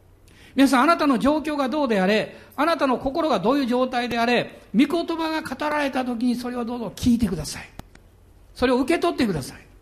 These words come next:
すると、聖霊が信仰をくださるんです。ここには聖霊様のことは書いてません。しかし、私はこういうふうに信じています。彼がこの御言葉を聞いた時に、あの、主からの預言の言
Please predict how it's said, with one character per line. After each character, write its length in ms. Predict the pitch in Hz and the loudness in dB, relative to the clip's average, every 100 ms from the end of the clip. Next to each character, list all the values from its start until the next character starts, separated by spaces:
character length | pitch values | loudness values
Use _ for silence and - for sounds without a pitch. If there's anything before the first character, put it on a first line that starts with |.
| - - - - | -20 -20 -20 -18
す 160 | - 320 | -4 0
る 140 | 320 | 0
と、 200 | 381 320 | 0 -2
聖 280 | - 233 220 | 0 2 4
霊 100 | 214 | 4
が 120 | 226 | 2
信 240 | - 233 202 | 2 2 4
仰 100 | 202 | 2
を 40 | |
く 100 | 185 | 0
だ 60 | 139 | -2
さ 120 | 139 | -4
る 80 | 104 | -6
ん 80 | - | -10
で 80 | |
す。 160 | - - _ - _ _ - - - - - | -16 -20 _ -20 _ _ -20 -20 -20 -20 -6
こ 100 | - | 0
こ 80 | 320 | 2
に 80 | 359 | 4
は 60 | 269 | 2
聖 180 | 302 | 2
霊 80 | 320 | 0
様 220 | 330 320 | 2 0
の 60 | 302 | 0
こ 100 | 294 | 0
と 60 | 208 | -4
は 100 | - | -4
書 120 | 294 | -4
い 40 | 302 | 0
て 120 | 302 | 2
ま 100 | 247 | 4
せ 140 | 233 | 2
ん。 100 | 131 - - - - _ - | -2 -8 -20 -20 -20 _ -6
し 100 | 330 | 0
か 100 | 320 | 0
し、 80 | |
私 320 | 269 285 302 339 | 0 -2 -4 -4
は 140 | 349 | -4
こ 140 | - | -2
う 20 | 294 | 0
い 0 | |
う 20 | |
ふ 0 | |
う 20 | 254 | 2
に 40 | |
信 180 | - 202 | 2 -2
じ 80 | 175 | -2
て 100 | 147 | -4
い 40 | |
ま 140 | 110 - | -8 -14
す。 100 | - - - - | -20 -20 -20 -2
彼 240 | 330 339 | 2 2
が 140 | 277 254 | 2 2
こ 120 | 294 | 2
の 120 | 294 | 4
御 60 | 262 | 4
言 100 | 277 | 2
葉 340 | 330 302 285 | 0 2 2
を 60 | 269 | 2
聞 160 | 302 | 0
い 60 | 294 | 0
た 100 | 240 | 0
時 220 | 214 185 | -2 -2
に、 360 | 202 294 - - - | -2 -2 -4 -16 -8
あ 40 | |
の、 100 | 226 | -6
主 160 | 220 285 | -4 0
か 120 | 311 | 2
ら 100 | 277 | 2
の 60 | 247 | 4
預 140 | 220 | 4
言 140 | 294 | 2
の 100 | 285 | 0
言 120 | 233 | 0